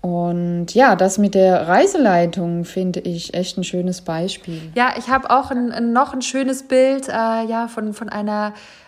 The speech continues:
Speaker 2: ähm, letzten, von einer Kollegin in der letzten Ausbildung und sie hat es verglichen mit einem Tanz,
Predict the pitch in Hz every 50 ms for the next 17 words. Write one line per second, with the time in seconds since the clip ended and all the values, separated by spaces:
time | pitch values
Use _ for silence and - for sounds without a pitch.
0 | _ - 208 208 208 202 202 214 220 220 - - - 214 214 214 214 214 214 208
1 | 208 208 208 - 214 - 202 202 208 202 - 233 214 233 254 240 247 220 208 214
2 | 214 208 208 208 208 208 - - 202 - 185 196 233 285 285 285 - - 262 262
3 | 254 254 254 254 254 254 254 254 247 233 - 208 214 208 208 208 - - 220 208
4 | 220 220 240 220 - - 220 202 220 226 233 233 240 226 214 214 208 208 202 202
5 | 202 196 - - 233 240 220 196 180 175 - - -